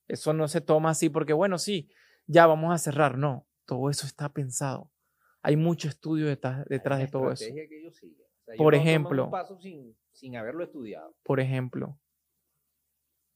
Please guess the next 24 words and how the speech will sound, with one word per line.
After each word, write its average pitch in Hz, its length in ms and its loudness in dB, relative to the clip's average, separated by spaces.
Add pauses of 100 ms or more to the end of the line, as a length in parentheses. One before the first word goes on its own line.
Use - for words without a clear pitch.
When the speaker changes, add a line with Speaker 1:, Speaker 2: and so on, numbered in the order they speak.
(240)
Speaker 1:
yo 151 160 4
voy 160 160 6
constantemente 156 680 -2
a 139 40 -4
Starbucks. 131 600 -4 (840)
No 175 80 2
es 202 80 2
porque 190 440 -2 (160)
amo 170 280 4
tanto 160 240 0
el 156 100 2
café. - 460 -6
Realmente 165 420 -6
yo 160 80 -6
no 151 100 -6
soy 156 160 -8
tanto 147 300 -4
de 143 100 -2
café. 143 220 -6
Me 135 80 -4
gusta 170 220 -4
más 180 160 -2
el 151 100 -4
té. - 220 -10